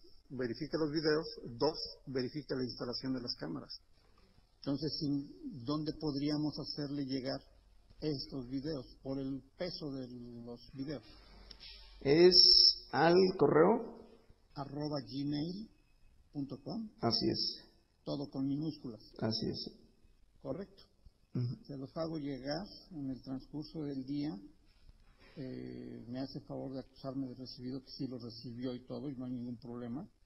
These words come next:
Speaker 2: De acuerdo.
Speaker 1: Los ve, los analiza, usted, eh, se dedica a los medios y pueden detectar en un momento dado la edición de algún video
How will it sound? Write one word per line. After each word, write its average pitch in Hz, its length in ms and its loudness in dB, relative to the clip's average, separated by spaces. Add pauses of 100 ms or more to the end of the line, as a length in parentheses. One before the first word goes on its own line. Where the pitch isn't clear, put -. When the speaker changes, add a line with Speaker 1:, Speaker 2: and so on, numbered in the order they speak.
(1300)
Speaker 2:
De 110 180 2
acuerdo. 127 400 2
Speaker 1:
Los 135 500 -2
ve, 139 300 -2 (440)
los 135 440 0
analiza, 131 800 -4
usted, 139 500 -4
eh, 120 840 -8
se 131 120 -8
dedica 123 260 -4
a 131 40 0
los 131 100 0
medios 139 420 -4
y 135 60 -10
pueden 127 320 -6
detectar 127 480 -8
en 131 60 -2
un 135 60 -2
momento 127 460 -4
dado 123 180 -6
la 120 120 -6
edición 120 500 -4
de 117 80 -6
algún 123 300 -4
video 117 360 -6